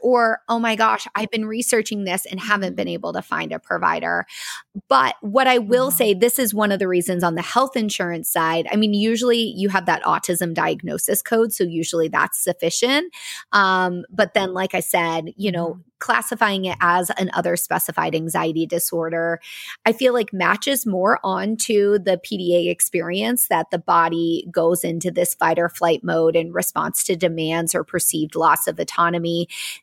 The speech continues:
Speaker 1: Anxiety fits better for that than, like, the O D D diagnosis. I also think the O D D diagnosis comes with a lot of assumptions that aren't usually helpful.
Speaker 2: Oh,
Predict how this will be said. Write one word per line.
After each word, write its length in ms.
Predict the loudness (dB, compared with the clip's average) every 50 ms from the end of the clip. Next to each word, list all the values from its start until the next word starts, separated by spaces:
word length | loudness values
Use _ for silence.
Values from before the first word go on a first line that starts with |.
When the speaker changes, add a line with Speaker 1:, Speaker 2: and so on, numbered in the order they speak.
| _ 2
Speaker 1:
Anxiety 580 | 2 4 4 6 4 4 4 2 0 0 -2 -2
fits 260 | -2 -2 -4 -4 -2
better 260 | 0 0 2 2 0
for 180 | -2 -2 -2 -2
that 260 | 0 0 0 -2 0
than, 240 | 0 0 0 0 0
like, 280 | 0 0 -2 -2 -4 -12 -2
the 160 | -2 -2 0 2
O 120 | 0 0 0
D 160 | -2 -4 -6
D 320 | -6 -6 -6 -6 -6 -8 -2
diagnosis. 800 | -2 -2 -2 -2 -6 -8 -4 0 0 0 2 2 2 2 0 -2 -2
I 140 | -2 -2 -2 -2
also 260 | -4 -2 0 0 0
think 220 | 0 0 -4 -2 -2
the 100 | -2 0
O 120 | 0 0
D 120 | 0 0 -4
D 160 | -4 -6 -2
diagnosis 600 | 0 0 0 0 -4 -6 -6 -4 -2 -2 -2 -2
comes 340 | -2 -4 -4 -4 -4 -4 -4
with 160 | -4 -2 -2
a 80 | -4
lot 400 | -4 -4 -4 -2 2 2 2 2 0 0
of 500 | 0 2 2 2 2 2 0 -2 -8 -14 _ _ -20 -20 -20 -20 _ _ _ -2
assumptions 880 | 0 0 2 2 0 0 -2 -2 -2 -2 -2 -2 -4 -6 -2 -2 -2 0
that 260 | 2 2 2 2 0 -2
aren't 360 | -4 -4 -4 -4 -6 -8 -8 -8 _ -6
usually 400 | -6 -4 -4 -4 -4 -4 -6 -4
helpful. 460 | -4 -6 -6 _ -10 -12 -12 -12 _ _ _ _ _ _ _ _ -20 _ _ _ _ _ _ _ _ _ _ _ _ _ _ _ _ _ _ _ -20 _ _ _ _ _ _ _ _ _ -6 -2
Speaker 2:
Oh, 320 | -2 0 0 -2 -4 -8